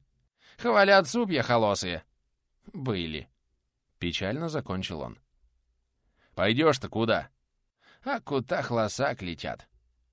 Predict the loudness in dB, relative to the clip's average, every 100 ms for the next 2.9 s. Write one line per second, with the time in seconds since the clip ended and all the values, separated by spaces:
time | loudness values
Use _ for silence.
0 | -8 -6 -4 -6 -8 -4 -4 -4 -8 -12
1 | -14 _ _ _ _ -10 -6 -2 -2 -2
2 | -6 -2 0 0 0 0 -2 -2 -10